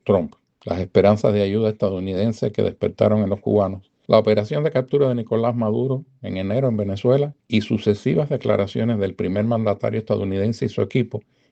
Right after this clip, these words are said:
que daban a entender que Cuba sería la próxima. Pese a esta disminución,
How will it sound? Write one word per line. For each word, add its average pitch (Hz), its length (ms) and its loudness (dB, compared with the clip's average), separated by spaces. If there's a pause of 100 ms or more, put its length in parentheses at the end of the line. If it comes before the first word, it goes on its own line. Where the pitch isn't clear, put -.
que - 140 4
daban 123 260 8
a 117 60 2
entender 110 500 -2 (240)
que - 160 -2
Cuba 123 260 4
sería 95 300 -2
la 90 140 -2
próxima. - 420 -10 (240)
Pese 104 360 2
a 113 40 2
esta 143 300 -2
disminución, 120 880 -2